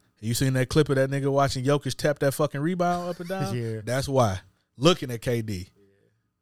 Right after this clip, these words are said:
Speaker 1: Get your ass down there and
Speaker 2: Yeah,
Speaker 1: rebound.
Speaker 2: he was on the baseline. I remember that.
Speaker 1: Chris Paul went one for five shooting threes, and he shot the most threes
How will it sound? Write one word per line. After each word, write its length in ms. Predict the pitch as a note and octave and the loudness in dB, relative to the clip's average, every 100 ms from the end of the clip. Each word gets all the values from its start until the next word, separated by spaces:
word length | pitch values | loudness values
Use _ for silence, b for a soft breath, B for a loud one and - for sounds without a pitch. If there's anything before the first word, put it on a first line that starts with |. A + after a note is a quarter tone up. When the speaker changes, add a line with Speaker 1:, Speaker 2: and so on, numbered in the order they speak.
| _ | _
Speaker 1:
Get 200 | D3 F3 | 0 2
your 220 | F#3+ F3+ | 2 2
ass 180 | E3+ D#3+ | 2 0
down 280 | D#3 D#3 D#3 | 0 2 2
there 140 | D3 | 2
and 60 | C#3+ | 0
Speaker 2:
Yeah, 40 | A#2+ | -2
Speaker 1:
rebound. 180 | A2+ A#2 | -4 -4
Speaker 2:
he 60 | D#3+ | -4
was 140 | B2+ | -2
on 100 | B2 | -4
the 80 | A#2 | -2
baseline. 420 | B2+ B2 A2 G2+ | -4 -4 -8 -10
I 140 | A2+ | -8
remember 300 | B2 A2+ G#2 | -8 -8 -10
that. 260 | G2 F#2 _ | -12 -16 _
Speaker 1:
Chris 180 | C#3 C#3 | -10 -2
Paul 280 | D#3+ D#3+ D3 | 4 4 4
went 140 | C3+ | -2
one 140 | C#3+ | -4
for 80 | C#3+ | -4
five 320 | C3+ D3 C#3+ | -2 2 2
shooting 220 | - C3+ B2 | 0 -4 -6
threes, 400 | B2+ A#2+ G#2 G#2 | -6 -6 -8 -12
and 100 | G2+ | -10
he 140 | C3+ | -6
shot 220 | C#3+ B2 | -4 -4
the 40 | A2+ | -4
most 240 | B2 A#2+ | -6 -6
threes 400 | B2 A#2+ A2 G#2 | -6 -6 -6 -10